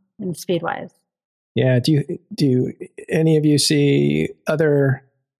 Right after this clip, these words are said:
Speaker 2: do you, you have other tips for people to look at, uh, strategies that you're already thinking about?
Speaker 1: I mean, it's also gonna help brawlers 'cause a lot of null P V P is focused on kiting and range, and if you have this acceleration gate leading into a scram bubble,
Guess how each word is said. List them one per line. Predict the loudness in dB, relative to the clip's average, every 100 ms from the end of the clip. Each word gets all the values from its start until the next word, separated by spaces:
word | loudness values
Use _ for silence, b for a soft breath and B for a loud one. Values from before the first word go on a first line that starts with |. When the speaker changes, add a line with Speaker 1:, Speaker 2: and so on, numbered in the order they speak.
| _ _ _ -6
Speaker 2:
do | -4
you, | 0 2
you |
have | 2 2
other | 0 0
tips | 0 -2 -4
for | -2 -2
people | 0 0 0
to | -2 0
look | 0 0
at, | 0 0 -2 -6 -4
uh, | -4 -4 -8 _ _ _ _ _ _ _
strategies | -6 -2 0 2 2 0
that | 2
you're | 2
already | 2 2
thinking | 0 0 0
about? | 0 -2 -6 _ -6
Speaker 1:
I | -2
mean, | 0 0 0
it's | 0
also | 0 -2 -2
gonna | 0 0
help | 0 -2 -2 -2
brawlers | 0 2 0 -2 -4
'cause | -4 0
a |
lot | 2 2 0
of | 0
null | 0 2 2 0 -4 _ _ -4
P | 0
V | 0
P | -2 -4 -2
is | -2
focused | -4 -6 -4
on | -2 -4
kiting | -2 -2 0 0 -2
and | -4
range, | -4 -4 -6 -8 -6
and | -6 -6 -8 -8
if | -6 -6
you | -4
have | -4 -2
this | -4 -4
acceleration | -8 -2 0 0 -2 -4
gate | -4 -4
leading | -2 -2 -2
into | -2 -2
a |
scram | -2 -4 -4 -2
bubble, | -2 -2 -4